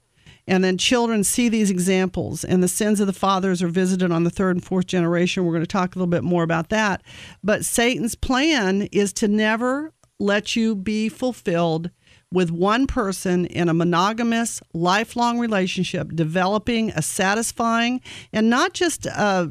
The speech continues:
you know, an, an unsatisfying sexual life.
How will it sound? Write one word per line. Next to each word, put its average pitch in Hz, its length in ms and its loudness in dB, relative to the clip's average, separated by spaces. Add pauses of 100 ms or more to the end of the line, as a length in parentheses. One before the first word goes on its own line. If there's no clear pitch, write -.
you 220 180 -2
know, 180 340 2
an, 180 240 0
an 165 340 -2
unsatisfying 226 1000 0
sexual 190 640 -2
life. 190 500 0